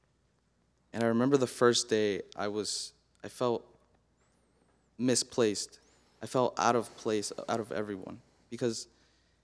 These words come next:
there were people there that were already Christians. Some of them were m-, way more mature in the faith than I ever was. But the, the great thing about the camp was that everyone that was there took me in,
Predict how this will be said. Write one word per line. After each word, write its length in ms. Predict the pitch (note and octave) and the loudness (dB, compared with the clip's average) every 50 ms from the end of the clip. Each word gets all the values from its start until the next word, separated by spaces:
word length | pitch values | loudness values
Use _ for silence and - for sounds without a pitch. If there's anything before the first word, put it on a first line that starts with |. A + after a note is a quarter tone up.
| _ _ _ _ _ _ _ _ _ - | _ _ _ _ _ _ _ _ _ 2
there 120 | C3+ D3 | 4 6
were 100 | D#3 D3 | 6 4
people 300 | D3 - E3+ D#3+ D3+ C#3+ | 4 2 -2 2 2 4
there 220 | B2+ C#3+ D3 C3+ B2+ | 6 6 6 4 4
that 160 | A2+ A2+ A2 | 2 0 0
were 100 | F#2 A2+ | 2 4
already 220 | A#2+ A#2+ A#2+ A#2 | 4 4 4 2
Christians. 680 | A2 - - B2 A#2 - - - A#2+ A#2 A#2 A#2 A2 | 0 -2 0 0 0 0 0 -2 -2 -4 -4 -4 -4
Some 340 | - - - - B2 A2+ A2+ | -4 -4 -2 -2 -2 0 0
of 60 | A#2 | 0
them 140 | A#2 A2+ A2+ | -2 -2 -2
were 260 | A2+ A2+ A2 G#2+ G2+ - | -2 -2 -2 -4 -4 -4
m-, 120 | G#2 A2 - | -6 -10 -10
way 320 | - A2 G#2 A#2+ B2 B2 B2 | -10 -12 -4 0 0 2 2
more 160 | A#2+ B2 A#2 | 0 -2 -2
mature 360 | A2+ A2 G2+ - - B2 A#2 | -4 -4 -4 -2 0 0 0
in 100 | A2+ G#2+ | 0 0
the 80 | G#2 G2 | -4 -6
faith 280 | - - G#2+ G#2+ - | -6 -6 -6 -6 -6
than 140 | - F#2 E2+ | -8 -8 -4
I 220 | E2+ A#2 B2+ A#2+ G#2+ | -2 0 0 0 0
ever 140 | G2 F#2+ | -4 -6
was. 360 | F2 - - - - - - _ _ _ _ _ _ _ _ _ _ _ _ _ _ _ _ _ _ _ _ _ _ _ _ _ _ _ _ _ _ _ _ _ _ _ _ _ _ | -8 -10 -12 -12 -14 -16 -20 _ _ _ _ _ _ _ _ _ _ _ _ _ _ _ _ _ _ _ _ _ _ _ _ _ _ _ _ _ _ _ _ _ _ _ _ _ _
But 160 | - B2 - | -10 -8 -4
the, 380 | - B2 A#2+ A#2 A#2 A2+ G#2+ G#2 | 0 2 2 4 4 2 0 0
the 80 | - A#2 | -4 -6
great 340 | - - A#2+ B2+ C#3+ D3+ - | -4 2 4 4 4 4 2
thing 220 | - C#3 C3 B2+ | -2 -2 0 0
about 280 | A#2 G#2 - A2 G2+ - | -2 0 0 -2 -2 -2
the 60 | G#2+ | -6
camp 340 | - - - G#2 F#2+ F#2 - _ - | -10 -8 -12 -10 -10 -12 -14 _ -14
was 120 | A2 - | -12 -10
that 220 | - E2 D#2+ - - - | -8 -10 -10 -10 -4 0
everyone 400 | A#2+ C3 C3+ C#3 B2+ B2+ B2 A#2 | 0 2 2 2 2 2 0 0
that 160 | A2 G#2+ - | -2 -4 -4
was 160 | G#2+ G2+ G2 | -8 -10 -6
there 320 | G2+ G2+ G#2+ G#2+ A2 A#2 - _ _ _ _ _ _ _ _ _ _ _ _ _ _ _ _ _ _ _ _ _ _ _ _ _ _ - | -4 -4 -2 -4 -4 -8 -14 _ _ _ _ _ _ _ _ _ _ _ _ _ _ _ _ _ _ _ _ _ _ _ _ _ _ -8
took 260 | - - C3 A#2+ - | -2 -2 -2 -2 -2
me 160 | C3 B2+ B2 A#2+ | -2 0 0 0
in, 240 | A#2 A2+ A2 G#2 | 0 -2 -4 -8